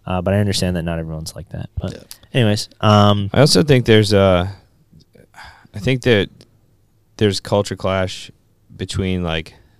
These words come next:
Speaker 3: E M S and non-E M S providers in the fire service, but I think that there's a, an extra layer of,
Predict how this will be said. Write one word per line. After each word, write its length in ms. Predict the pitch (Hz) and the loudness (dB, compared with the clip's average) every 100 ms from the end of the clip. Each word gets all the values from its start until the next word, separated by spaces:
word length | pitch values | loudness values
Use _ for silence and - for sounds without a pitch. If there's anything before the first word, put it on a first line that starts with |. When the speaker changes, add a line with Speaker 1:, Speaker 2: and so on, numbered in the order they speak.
| _ _ _ _ _ - | _ _ _ _ _ -6
Speaker 3:
E 100 | 98 | -4
M 80 | |
S 180 | 95 87 | -2 -4
and 80 | 90 | -4
non-E 280 | 87 85 87 | -4 -2 -4
M 80 | 85 | -4
S 160 | 85 - _ _ _ _ | -8 -14 _ _ _ _
providers 520 | - 87 87 85 85 - | -8 -4 -2 -2 -4 -6
in 160 | 87 | -8
the 80 | 82 | -6
fire 260 | - 82 90 | -4 -4 -2
service, 360 | 101 104 117 | -4 -4 -4
but 220 | - 95 - _ _ _ _ _ _ _ | 0 -2 -2 _ _ _ _ _ _ _
I 100 | - | -8
think 260 | - 107 98 | -2 -2 0
that 240 | 95 82 - _ | 0 0 -6 _
there's 220 | 95 85 | -6 -2
a, 120 | 87 - | -4 -4
an 140 | 85 80 | -8 -6
extra 360 | 90 - 95 | -6 -4 -4
layer 500 | 87 87 90 87 82 | -2 0 2 2 0
of, 420 | 53 76 82 76 | -2 -4 -4 -8